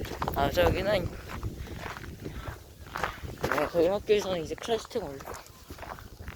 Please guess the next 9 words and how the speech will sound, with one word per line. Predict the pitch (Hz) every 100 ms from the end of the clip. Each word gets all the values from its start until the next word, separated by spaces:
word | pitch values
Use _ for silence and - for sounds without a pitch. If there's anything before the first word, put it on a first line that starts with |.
| - - - - - - - - - - 196 - - -
<laughs> | 202 - - - 277 247 - 339 - - -
어, | 170 170 170
전 | 202
반대쪽으로 | 185 170 180 220 254
갈게요. | 220 160 170 151 - - - - - - -
어, | - 135
저기 | 147 135 147
진짜 | - - -
무섭겠다. | - - - - - -